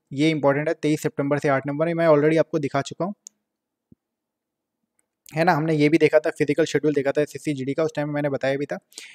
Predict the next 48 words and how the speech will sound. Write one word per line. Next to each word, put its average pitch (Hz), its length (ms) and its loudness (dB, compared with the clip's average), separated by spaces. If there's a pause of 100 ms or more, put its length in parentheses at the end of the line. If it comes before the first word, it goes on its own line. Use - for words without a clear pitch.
(120)
एसएससी 135 280 -4
फास्ट 147 420 0
फोकस 143 260 -2
मोड 135 180 -4
में 143 80 -4
चल 127 160 -4
रही 131 100 -2
है 170 80 0
जीडी 147 300 0
को 156 100 0
लेके, 143 280 0
क्योंकि 156 240 -4
इसको 156 260 -2
दिसंबर 139 360 -4
में 151 120 -4
ये, 170 100 -2
अ, - 840 -6 (520)
कंप्लीट 151 340 2
करनी 127 220 -2
है, 127 80 -2
ठीक 175 120 -2
है? 202 60 2
कंप्लीट 147 440 -4 (140)
इसमें 165 260 -6
मेरिट 151 280 4
लिस्ट 160 220 0
ही 175 60 4
आएगी 139 180 2
अब 151 100 2
डायरेक्ट, 127 300 -2 (600)
फिजिकल, 151 340 2
मेडिकल 147 340 2
सब 147 180 -2
कुछ 160 140 -2
करवा 143 220 2
के 151 140 -2
लोग 165 160 -2
फाइनल 147 240 2
सिलेक्शन 143 340 -4
दे 131 100 -2
देंगे 135 200 -4
इन 131 60 -6
लोगों 123 180 -14
को। 127 80 -14
तो 156 160 0
ये 170 140 2
फास्ट 151 380 2
फोकस 156 200 -2